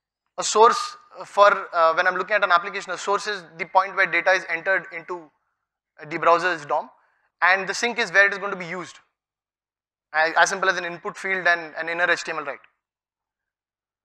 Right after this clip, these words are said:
I, we also look for error messages and stack traces, uh, especially if we see the console logs, if there's anything that is printed,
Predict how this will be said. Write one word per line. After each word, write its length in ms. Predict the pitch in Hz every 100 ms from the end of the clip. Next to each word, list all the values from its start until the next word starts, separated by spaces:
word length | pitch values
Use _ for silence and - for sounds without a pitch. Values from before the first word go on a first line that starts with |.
| _ _ _ _ _ _ _ _ _ 175 185
I, 160 | 196 202 180
we 80 |
also 200 | 214 214
look 160 | 240 233
for 340 | - 233 220 202
error 160 | 202 214
messages 420 | 202 226 202 208
and 100 | 196
stack 300 | - 170 -
traces, 580 | 196 185 208 208 170 -
uh, 240 | 165 160 160
especially 440 | - 180 196 196
if 180 | 190 -
we 160 | 185 175
see 240 | - 190
the 120 | 175
console 320 | 170 165 196
logs, 280 | 180 175 170
if 160 | 170 151
there's 180 | 170 165
anything 300 | 170 185 175
that 160 | 175
is 80 | 170
printed, 380 | 160 160 175